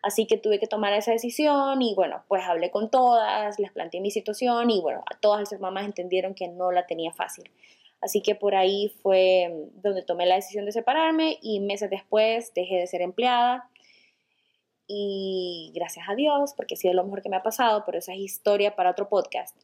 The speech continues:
Eh, así que po-, así fui como que liberando carga y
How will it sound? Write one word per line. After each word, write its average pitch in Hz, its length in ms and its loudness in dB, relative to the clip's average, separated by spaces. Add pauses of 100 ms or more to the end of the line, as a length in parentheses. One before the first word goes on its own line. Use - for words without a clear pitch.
(560)
Eh, 180 600 0 (520)
así - 300 0
que 214 140 0
po-, 208 300 -2
así 233 440 -2
fui 226 220 2
como 214 260 -2
que 190 160 2
liberando 185 600 0
carga 165 540 -2
y 180 460 -10